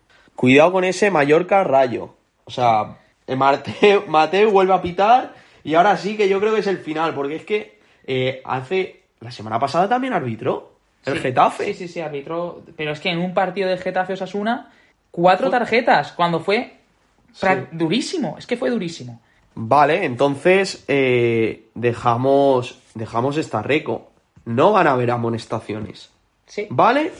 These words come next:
Speaker 1: Esperemos que Mateu Laoz coja, salga al estadio, se deje las cartulinas en el vestuario, se las deje, por ejemplo, en su casa,
Speaker 2: Sí.
Speaker 1: y no hay amonestaciones.
Speaker 2: Confiamos.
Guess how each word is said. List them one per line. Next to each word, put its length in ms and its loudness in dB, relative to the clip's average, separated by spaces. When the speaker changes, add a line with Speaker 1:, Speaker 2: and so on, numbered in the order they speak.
Speaker 1:
Esperemos 640 2
que 100 -2
Mateu 340 4
Laoz 380 4
coja, 540 4
salga 320 0
al 80 2
estadio, 720 0
se 260 2
deje 240 0
las 220 2
cartulinas 760 0
en 120 -4
el 120 -2
vestuario, 640 0
se 120 -4
las 160 -2
deje, 300 -4
por 100 -8
ejemplo, 600 -6
en 240 -4
su 200 -8
casa, 560 0
Speaker 2:
Sí. 260 -12
Speaker 1:
y 480 -6
no 160 -2
hay 100 4
amonestaciones. 1000 -2
Speaker 2:
Confiamos. 240 -6